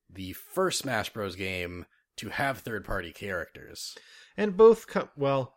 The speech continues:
Speaker 2: actually, in light of Konami's recent history, it isn't fair to say that both companies are near and dear to my heart. Let's say that both companies have franchises that are near and dear to my
Speaker 1: <laughs>
Speaker 2: heart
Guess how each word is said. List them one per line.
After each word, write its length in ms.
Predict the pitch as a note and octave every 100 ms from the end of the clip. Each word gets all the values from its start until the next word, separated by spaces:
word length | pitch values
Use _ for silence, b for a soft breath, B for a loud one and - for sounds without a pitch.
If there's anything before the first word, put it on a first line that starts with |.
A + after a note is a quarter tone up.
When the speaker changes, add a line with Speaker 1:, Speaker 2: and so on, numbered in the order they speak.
| _ _
Speaker 2:
actually, 680 | C3+ D3 - A#2+ A2 G2 - _ _ D3
in 120 | D3
light 200 | E3+ D#3+
of 120 | B2+
Konami's 480 | C3+ A#2+ A2+ G2+ F2+
recent 340 | G#2+ G2+ F#2+
history, 460 | F#2 - G2+ F#2 G2
it 80 | A2+
isn't 240 | A2+ G2 -
fair 180 | G#2+
to 60 | F#2
say 180 | - F#2
that 200 | C#2 F2
both 220 | G2+ -
companies 420 | - A2 A#2+ A2+ G#2+
are 60 |
near 240 | G2+ A2 G#2+
and 80 | G2+
dear 140 | G#2+
to 60 | G2
my 160 | F#2
heart. 380 | F2 G#2 A2 A2 b b b b _
Let's 180 | B3+ -
say 100 | G#3
that 180 | D#3+ B2+
both 200 | C#3+ B2
companies 400 | A#2+ G#2 G#2+ F#2+
have 140 | F#2+
franchises 800 | - B2 A2 G2 - F#2+ F2 F2+
that 120 | - F#2
are 100 | F#2
near 220 | F#2 F2+
and 100 | F2+
dear 80 | A3+
to 200 | G#3+ -
my 140 | F#3+
Speaker 1:
<laughs> 0 |
Speaker 2:
heart 200 | G2+ F#3+